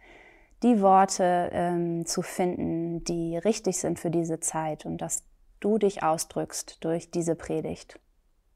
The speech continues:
Amen. Wartest du noch oder lebst du schon? Ich möchte dir gerne einen Überblick geben über das heutige Thema.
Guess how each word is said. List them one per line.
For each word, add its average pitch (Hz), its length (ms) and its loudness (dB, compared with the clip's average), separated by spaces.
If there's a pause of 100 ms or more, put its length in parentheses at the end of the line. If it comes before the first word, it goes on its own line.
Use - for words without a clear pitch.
(140)
Amen. 175 480 -8 (1700)
Wartest 247 440 4
du 262 60 4
noch 233 140 6
oder 202 200 6
lebst 180 280 0
du 180 60 2
schon? 151 400 2 (320)
Ich - 180 -4
möchte 226 380 4
dir 202 260 6
gerne 185 320 2
einen 175 200 0
Überblick 190 440 2
geben 170 280 0
über 170 180 2
das 170 220 -2
heutige 165 340 0
Thema. 151 480 -2